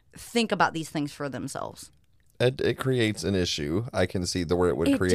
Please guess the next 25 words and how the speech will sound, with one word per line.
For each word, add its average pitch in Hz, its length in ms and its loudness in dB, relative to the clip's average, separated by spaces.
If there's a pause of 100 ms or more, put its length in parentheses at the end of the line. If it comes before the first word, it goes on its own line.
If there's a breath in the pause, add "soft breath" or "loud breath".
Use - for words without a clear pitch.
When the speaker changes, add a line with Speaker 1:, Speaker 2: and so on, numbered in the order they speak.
Speaker 2:
a - 60 0
Speaker 1:
definitely - 380 2
Speaker 2:
huge 285 80 0
Speaker 1:
does. 311 340 2 (100)
Speaker 2:
issue. - 40 -4 (260 loud breath)
Speaker 1:
And 247 220 2
then, 247 220 2
as 220 360 0
he 233 380 -2
described, 190 720 2 (500 soft breath)
you 226 140 2
know, 208 160 4
when 208 260 0
you're 208 140 -2
dealing 233 500 4
with 196 180 0
mental 202 360 0
health 202 300 0
like 165 240 0
that, 147 380 4
and 185 220 4
then 175 140 2
you're 180 140 0
dealing 208 600 2
with 180 540 2